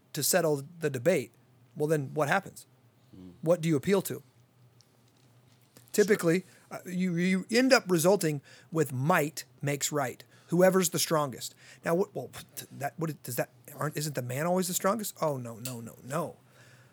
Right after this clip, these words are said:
Speaker 1: Ladies know how to manipulate. Ladies know how to deprive of sex. Lady knows how to control, uh,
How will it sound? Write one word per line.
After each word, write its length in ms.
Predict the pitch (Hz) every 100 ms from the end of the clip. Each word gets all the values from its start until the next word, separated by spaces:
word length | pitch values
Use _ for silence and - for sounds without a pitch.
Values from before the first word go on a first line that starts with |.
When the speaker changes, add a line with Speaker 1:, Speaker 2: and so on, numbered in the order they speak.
| _ _ _ _
Speaker 1:
Ladies 540 | 139 160 214 185 143 165
know 160 | 147
how 240 | 123 131 117 -
to 80 |
manipulate. 640 | 120 127 175 170 131 101 - _ -
Ladies 400 | 160 175 160 143
know 120 | 143
how 140 | 139
to 100 | 135
deprive 520 | 123 - - 143 139
of 120 | 127 -
sex. 480 | 175 147 - - 135
Lady 220 | 156 160
knows 240 | 143 139
how 120 | 147
to 80 | 123
control, 580 | - 139 - 156 147 131 _ _ -
uh, 200 | 135 127